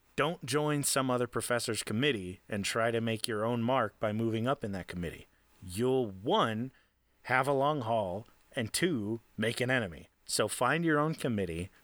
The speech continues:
That way, there's no competition, no past standards to measure you by. How can anyone tell you aren't running a top outfit? Then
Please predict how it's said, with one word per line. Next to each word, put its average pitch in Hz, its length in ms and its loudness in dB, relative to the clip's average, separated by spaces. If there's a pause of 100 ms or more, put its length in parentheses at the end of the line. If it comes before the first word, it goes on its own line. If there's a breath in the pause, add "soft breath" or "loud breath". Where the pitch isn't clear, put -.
(140)
That 123 320 0
way, 113 320 0 (160)
there's 104 240 0
no 123 220 2
competition, 131 800 -2 (180)
no 120 300 2
past 160 300 0
standards 135 520 0
to - 80 0
measure 120 320 2
you 95 160 -2
by. 82 380 -4 (520 loud breath)
How 151 160 2
can 156 180 0
anyone 156 340 2
tell 143 160 2
you 123 160 2
aren't 135 160 2
running 127 280 2
a 117 60 0
top 123 380 0
outfit? 135 400 -2 (520)
Then 127 600 2